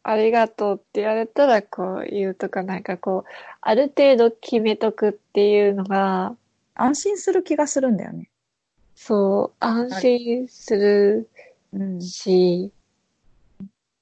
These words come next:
Speaker 1: こう、何？そんなに、なんか、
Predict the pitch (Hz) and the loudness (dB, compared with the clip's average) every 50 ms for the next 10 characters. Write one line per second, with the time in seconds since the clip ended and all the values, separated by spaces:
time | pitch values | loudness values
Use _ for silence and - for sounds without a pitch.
0 | _ _ _ _ _ - - - - 196 190 190 185 185 190 - 233 220 214 202 | _ _ _ _ _ -20 -10 -6 -2 0 2 4 4 2 0 0 0 2 2 2
1 | 190 185 185 185 185 190 202 - - 226 220 220 226 247 240 233 233 226 220 220 | 2 2 0 -2 -2 -2 -4 -4 -2 0 0 2 4 4 4 6 6 6 6 4
2 | - - _ _ _ _ _ _ _ _ _ _ _ _ _ _ - - 202 202 | 2 -2 _ _ _ _ _ _ _ _ _ _ _ _ _ _ -4 -2 0 0
3 | 190 180 - - 185 185 180 - | 0 0 0 0 0 2 0 0